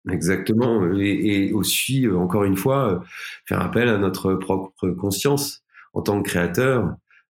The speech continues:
Euh, alors, bon, il y a deux choses, c'est assez particulier parce qu'il y a aussi les besoins d'un marché, euh, un marché qui a faim, qui veut de la nouveauté, qui veut de l'image, qui veut de, des formes, qui veut des,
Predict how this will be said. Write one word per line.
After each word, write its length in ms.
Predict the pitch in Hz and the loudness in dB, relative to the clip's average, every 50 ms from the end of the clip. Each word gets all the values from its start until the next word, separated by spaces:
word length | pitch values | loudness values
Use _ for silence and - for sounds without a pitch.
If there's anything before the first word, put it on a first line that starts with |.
| _ - | _ -2
Euh, 580 | 98 92 92 92 92 92 90 90 90 87 87 | 0 2 2 2 2 2 4 2 2 2 2
alors, 380 | 98 104 104 101 - 107 101 - - | 2 2 0 0 -2 -4 -6 -6 -4
bon, 380 | 110 104 113 110 - - - - _ _ _ _ _ _ _ - - - _ _ | -2 0 0 0 -2 -4 -6 -12 _ _ _ _ _ _ _ -20 -20 -20 _ _
il 60 | 131 | -2
y 40 | 123 | 0
a 20 | |
deux 120 | 127 139 143 | 2 2 0
choses, 260 | 143 - 156 151 - | 2 2 2 2 4
c'est 100 | - 143 | 2 2
assez 220 | 123 117 - 120 | 2 2 0 0
particulier 460 | 117 131 127 - - - - 147 147 143 | 0 0 -2 -4 -4 0 0 2 2 2
parce 160 | 117 107 110 | 2 0 2
qu'il 120 | - 113 | 2 2
y 20 | 113 | 2
a 40 | |
aussi 240 | 113 110 110 110 113 | 2 2 2 0 2
les 80 | 110 113 | 0 2
besoins 380 | 107 107 104 98 98 104 107 | 2 2 0 2 2 2 2
d'un 120 | 104 101 95 | 2 2 2
marché, 580 | 92 90 87 - - - 101 107 120 135 139 - _ _ _ _ _ _ _ - | 0 0 -2 -4 -2 0 0 0 0 -2 -4 -8 _ _ _ _ _ _ _ -2
euh, 560 | 98 95 95 95 92 92 90 90 90 95 95 | 0 2 2 2 2 2 2 2 2 2 2
un 80 | 98 98 | 2 2
marché 360 | 98 92 95 - - 101 95 | 2 0 0 0 0 0 0
qui 120 | - - 87 | 0 0 0
a 100 | 87 87 | 0 -2
faim, 420 | - - - 107 110 120 123 113 113 | -2 -2 0 0 2 2 0 0 -2
qui 160 | 113 - - | -2 -6 -4
veut 120 | 82 87 | -4 -2
de 80 | 80 87 | 0 0
la 80 | 90 87 | 2 2
nouveauté, 500 | 92 95 90 90 87 - - 98 107 110 | 2 0 0 -2 -2 -2 0 0 0 0
qui 140 | 107 - | -2 -2
veut 80 | 90 90 | -2 -2
de 60 | 80 | -2
l'image, 480 | 80 80 85 87 85 87 98 110 107 - | -2 0 0 2 2 2 0 -2 -4 -6
qui 120 | - - | -10 -8
veut 120 | 82 85 85 | -6 -4 -4
de, 340 | 82 85 82 82 82 82 | -2 -2 -2 0 -2 -2
des 120 | 80 82 85 | -2 -2 -4
formes, 460 | - - - 98 98 104 107 113 104 | -4 -4 -2 -2 0 0 0 0 -2
qui 160 | 107 - - | -2 -6 -8
veut 100 | - 85 | -8 -6
des, 440 | 82 87 85 82 80 80 80 78 78 | -4 -2 -2 0 0 -2 -2 -4 -6